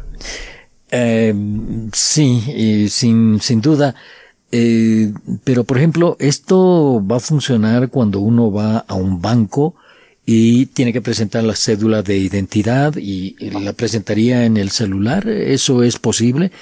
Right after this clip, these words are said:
Dentro de un banco, generalmente nos dicen, "Señor, apague su celular, no lo puede usar". Eh, ¿va a funcionar así también?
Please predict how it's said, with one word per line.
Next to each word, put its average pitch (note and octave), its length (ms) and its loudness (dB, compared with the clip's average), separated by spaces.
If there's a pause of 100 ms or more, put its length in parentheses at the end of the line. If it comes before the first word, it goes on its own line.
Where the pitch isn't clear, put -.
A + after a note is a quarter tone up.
(260)
Dentro C3 280 0
de C#3+ 80 4
un C#3 100 2
banco, D3+ 720 2
generalmente C3 640 0
nos A#2+ 140 2
dicen, A#2+ 320 0 (360)
"Señor, C#3+ 440 0
apague C#3 320 0
su B2+ 140 -2
celular, C3 580 2
no B2 340 2
lo B2+ 140 4
puede B2 260 0
usar". E3 400 0 (460)
Eh, A#2 300 -2 (260)
¿va G#2+ 260 -4
a C3 40 -2
funcionar E3+ 440 2
así D#3 220 2
también? D3 480 0